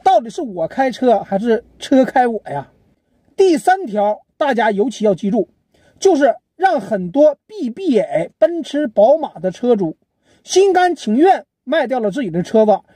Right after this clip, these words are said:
然后去换了问界M九。你说傻不傻吧？问界M九再好，能好过B B A吗？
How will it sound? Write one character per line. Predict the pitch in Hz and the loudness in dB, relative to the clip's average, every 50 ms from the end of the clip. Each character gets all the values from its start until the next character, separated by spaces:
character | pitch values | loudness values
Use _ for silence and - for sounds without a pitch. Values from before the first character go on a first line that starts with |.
| _ _ - | _ _ -2
然 | 190 190 175 190 | 0 0 0 0
后 | 214 277 302 226 | 0 0 -2 -2
去 | - 254 | -2 -4
换 | 214 - 294 277 220 | -2 2 2 2 2
了 | 180 160 - _ - | 0 -4 -8 _ -4
问 | 220 302 247 202 190 | -2 -2 -2 -2 -4
界 | 233 226 - | -4 -4 -4
M | - - 151 175 214 208 | -4 -2 0 2 2 2
九。 | 180 170 - - - 147 151 151 _ _ _ _ _ _ _ _ _ - | 0 -2 -4 -2 2 2 2 2 _ _ _ _ _ _ _ _ _ 2
你 | 220 226 226 220 214 202 | 4 6 6 6 4 2
说 | - 311 320 311 302 254 - _ _ _ | 4 4 4 4 4 2 -4 _ _ _
傻 | _ - 220 170 147 151 | _ -8 -8 -6 -6 -6
不 | 190 294 277 | -2 -2 -2
傻 | - - - - _ | -2 -2 -6 -6 _
吧？ | - 185 170 - - _ _ _ _ _ _ _ _ _ _ _ _ _ | -2 -2 -2 -2 -6 _ _ _ _ _ _ _ _ _ _ _ _ _
问 | - 392 427 370 320 302 | 0 0 2 2 0 0
界 | 381 392 370 320 - _ _ _ _ _ _ _ _ | 2 2 2 2 2 _ _ _ _ _ _ _ _
M | - 214 214 285 359 359 | -8 -2 -2 -2 -2 -2
九 | 285 - 208 175 | -4 -2 -4 -4
再 | - - - 403 359 269 | -4 -2 0 2 2 2
好， | 156 170 175 156 156 - _ _ _ | 0 -2 -2 -4 -4 -6 _ _ _
能 | 185 196 240 339 | -2 -2 0 0
好 | 240 170 - 226 170 147 | 0 -2 -2 -2 -2 0
过 | 151 254 262 226 | 0 0 0 0
B | - - 403 392 285 254 | -2 -8 -6 -4 0 2
B | 269 269 233 | 4 4 4
A | - _ - | 2 _ -2
吗？ | 156 175 208 220 220 185 | -2 0 0 0 0 -4